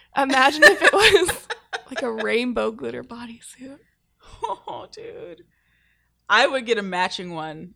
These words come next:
Speaker 2: and we'd be, like, new pretend eighties artists, and we would just wear big hair all the time and record shitty songs with synth. And this is all happening. Oh my God, that's the best ever.
Speaker 1: I just, I want it so badly, <laughs> so,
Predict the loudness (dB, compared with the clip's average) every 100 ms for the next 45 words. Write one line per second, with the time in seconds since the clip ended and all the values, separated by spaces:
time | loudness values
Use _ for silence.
0 | -14 -12 -10 -8 -4 0 0 0 -4 -12
1 | -8 -6 -6 -8 -10 _ -14 -12 -8 -8
2 | -8 -8 -8 -8 -8 -6 -6 -6 -6 -10
3 | -14 -12 -12 -12 -12 -8 -6 -2 -2 -2
4 | -6 -4 -4 -4 -4 -6 -6 -6 -2 -2
5 | 0 0 -2 -4 -6 -6 -8 -10 -12 -12
6 | -12 -12 -10 -10 -10 -10 -10 -8 -6 -6
7 | -8 -12 -14 -12 -8 -8 -8 -18 -20 -10
8 | 0 2 2 4 8 8 8 6 2 -6
9 | -12 -16 -20 -20 -20 _ _ _ _ _
10 | -8 -6 -4 -4 -4 -6 -8 -10 -12 -14
11 | -18 -14 -4 -2 0 -2 -4 -4 -4 -2
12 | -2 2 2 2 -2 -6 -4 -4 -2 0
13 | 0 -2 -8 -6 -8 -10 -14 0